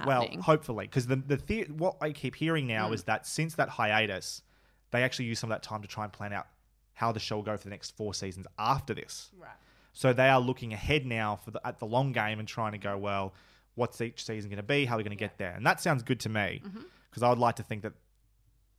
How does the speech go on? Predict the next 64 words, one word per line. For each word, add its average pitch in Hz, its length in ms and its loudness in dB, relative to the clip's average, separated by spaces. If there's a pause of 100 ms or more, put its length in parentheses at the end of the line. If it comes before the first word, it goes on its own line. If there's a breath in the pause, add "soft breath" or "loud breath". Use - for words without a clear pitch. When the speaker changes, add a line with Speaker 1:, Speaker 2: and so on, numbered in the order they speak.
(140)
Speaker 1:
they, 113 240 -2 (140)
I 123 80 4
want 123 240 6
a - 40 2
satisfying 113 520 2
ending 107 260 2
to 104 80 -2
this 98 140 0
Speaker 2:
Yeah, 101 120 2
Speaker 1:
show. 113 120 6
Speaker 2:
I 107 140 6
w-, - 200 -8
yeah, 208 140 4
I 196 100 4
would 208 120 -2
like 185 200 0 (680)
th-, - 100 -20 (200)
to - 160 -4
each 196 180 -4
season - 640 -10
to 165 80 -10
have 165 180 -6
a 170 60 -4
well-crafted 156 560 -4
story - 260 -10
and 170 80 -4
to 170 100 -14
be 175 140 -4
like, 156 240 -6 (920)
if 214 140 2
they're 226 140 6
gonna 240 240 8 (500 soft breath)
make 185 200 2
such 190 140 -4
a 185 40 0
complex 175 560 2
show, 165 500 2 (360 soft breath)
it - 120 0
needs 208 300 4
to - 60 -6
be 202 120 4
so 196 560 8
well 175 180 8
thought 156 220 0
out. 127 160 0
And 175 140 2
I 180 140 6
hope 196 400 8
that 190 120 4
the 160 80 2
hiatus - 380 0
is 175 100 -4
a 170 80 0
sign 156 380 2
that - 100 -4
they're 165 140 2
willing 165 340 0
to - 120 -4
do - 260 0
that 240 240 6
and 170 160 4
not - 140 2
just, 165 180 -2
like, 165 260 0